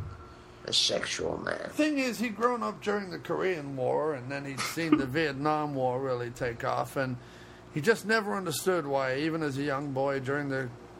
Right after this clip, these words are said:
Speaker 2: Vietnam War, seeing that footage come back,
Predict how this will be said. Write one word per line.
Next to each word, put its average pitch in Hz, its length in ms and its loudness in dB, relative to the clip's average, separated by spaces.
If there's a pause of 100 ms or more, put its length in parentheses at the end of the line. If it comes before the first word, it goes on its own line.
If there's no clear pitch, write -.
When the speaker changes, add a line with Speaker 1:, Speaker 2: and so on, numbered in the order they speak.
(120)
Speaker 2:
Vietnam 147 580 2
War, 147 260 4
seeing 147 320 0
that 131 180 2
footage 151 480 0
come 139 280 0
back, 135 260 4